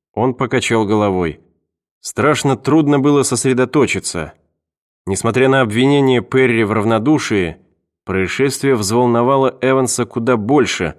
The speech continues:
чем он смел сам себе признаться». Он снова покосился на диван, где недавно сидел несчастный.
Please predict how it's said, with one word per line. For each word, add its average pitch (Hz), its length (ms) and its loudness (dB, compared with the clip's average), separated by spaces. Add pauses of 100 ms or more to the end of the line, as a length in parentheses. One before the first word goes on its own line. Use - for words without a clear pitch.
(160)
чем 98 240 -4
он 98 100 -2
смел 113 380 0
сам 104 200 -2
себе 98 240 -4
признаться». 104 600 -4 (920)
Он 110 160 -2
снова 123 320 2
покосился 104 560 -4
на 98 120 -2
диван, 107 400 0 (220)
где 98 220 -2
недавно 117 340 2
сидел 113 340 0
несчастный. 98 680 -4